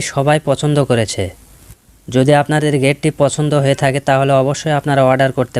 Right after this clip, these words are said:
পারেন। স্ক্রিনে আমাদের মোবাইল নাম্বার রয়েছে, ইমো নাম্বার এবং WhatsApp নাম্বার রয়েছে, অবশ্যই যোগাযোগ করতে পারেন। এই গেটের মূল্য প্রতি কেজি একশত তিরিশ টাকা। গেটটি সম্পূর্ণ তৈরি হওয়ার পর এবং রং করার পর গেটটি আমরা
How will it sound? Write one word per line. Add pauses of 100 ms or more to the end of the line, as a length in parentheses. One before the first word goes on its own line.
পারেন। (880)
স্ক্রিনে
আমাদের (100)
মোবাইল
নাম্বার (100)
রয়েছে, (680)
ইমো
নাম্বার (140)
এবং (160)
WhatsApp (100)
নাম্বার
রয়েছে, (120)
অবশ্যই
যোগাযোগ (100)
করতে
পারেন। (680)
এই
গেটের
মূল্য (140)
প্রতি
কেজি
একশত (100)
তিরিশ (100)
টাকা। (400)
গেটটি (140)
সম্পূর্ণ (160)
তৈরি
হওয়ার
পর (160)
এবং (140)
রং (160)
করার
পর (720)
গেটটি
আমরা